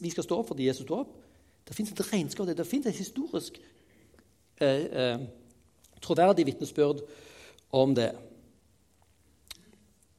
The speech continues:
Så, nå har vi snakket om skepsis. Vi har sagt at skepsis og tro er tett vevd inn i hverandre, hvis vi forstår de rett. Trenger vi få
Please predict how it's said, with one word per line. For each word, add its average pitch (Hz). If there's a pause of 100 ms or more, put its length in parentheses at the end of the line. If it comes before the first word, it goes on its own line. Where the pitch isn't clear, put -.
(1300)
Så, 190 (760)
nå 202
har 247
vi 240
snakket 226
om 214
skepsis. 202 (380)
Vi -
har 185
sagt 202
at 196
skepsis - (340)
og 165
tro 226 (580)
er 185
tett 214
vevd 180
inn 165
i 147
hverandre, 113 (420)
hvis 180
vi 156
forstår 156
de 143 (580)
rett. - (2250)
Trenger 202
vi 202
få 185